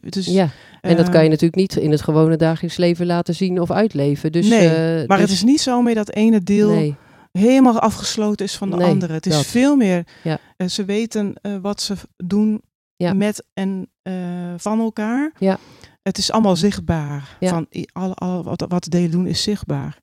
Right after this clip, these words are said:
Speaker 2: Ja, van binnen zichtbaar, eh,
Speaker 1: Ja,
Speaker 2: bedoel
Speaker 1: maar
Speaker 2: je?
Speaker 1: ook in het bewustzijn.
Speaker 2: Ja, in het, ja, dat bedoel ik.
Speaker 1: Ja.
Speaker 2: In het bewustzijn zichtbaar.
Speaker 1: Ja.
Speaker 2: Ja,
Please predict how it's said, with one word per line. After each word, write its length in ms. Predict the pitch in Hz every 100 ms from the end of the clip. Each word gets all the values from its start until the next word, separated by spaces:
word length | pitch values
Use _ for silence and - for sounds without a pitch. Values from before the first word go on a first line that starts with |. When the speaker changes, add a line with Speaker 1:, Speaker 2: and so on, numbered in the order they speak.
| _
Speaker 2:
Ja, 200 | 165 160
van 180 | - 156
binnen 260 | 180 165
zichtbaar, 560 | - 147 147 135 139 98
eh, 60 |
Speaker 1:
Ja, 100 | 117
Speaker 2:
bedoel 140 | 208 -
Speaker 1:
maar 100 | 175
Speaker 2:
je? 40 | 170
Speaker 1:
ook 120 | 233 196
in 80 |
het 100 | 190
bewustzijn. 680 | 160 170 220 - 156 139 151 147 _
Speaker 2:
Ja, 220 | - 185 180
in 140 | 175
het, 120 | 180 -
ja, 180 | 165
dat 200 | 156 170
bedoel 220 | 160 160 151
ik. 120 | 147
Speaker 1:
Ja. 80 | 175
Speaker 2:
In 80 | 165
het 100 | 160
bewustzijn 580 | 160 165 190 - 175 160
zichtbaar. 500 | 165 156 - 123 131
Speaker 1:
Ja. 120 | 190
Speaker 2:
Ja, 140 | 175